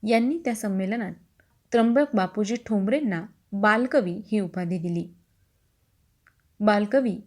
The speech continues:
यांचा मृत्यू पाच मे एकोणीसशे अठरा रोजी झाला. तर मित्रांनो, आज आपण बालकवी यांच्या स्मृतिदिनानिमित्त त्यांची थोडक्यात माहिती जाणून घेतली.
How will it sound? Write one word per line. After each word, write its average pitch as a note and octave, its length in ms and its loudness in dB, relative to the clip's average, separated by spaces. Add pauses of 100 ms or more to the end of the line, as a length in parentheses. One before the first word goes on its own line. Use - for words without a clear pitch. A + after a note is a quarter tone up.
यांचा G3+ 340 -2
मृत्यू A3+ 380 -2 (680)
पाच A3 280 2
मे B3+ 160 0 (240)
एकोणीसशे G3+ 460 -4
अठरा F#3+ 320 -2
रोजी F3+ 300 -4
झाला. F3 280 -4 (920)
तर C4 80 4
मित्रांनो, B3 460 0 (180)
आज G3 160 -2
आपण F#3+ 280 -4 (1300)
बालकवी G#3+ 540 4 (220)
यांच्या G3+ 380 -4 (160)
स्मृतिदिनानिमित्त A3+ 1000 -2 (680)
त्यांची G#3 360 2
थोडक्यात A#3+ 380 0
माहिती A#3+ 320 -2
जाणून A3 340 0
घेतली. B3 300 -4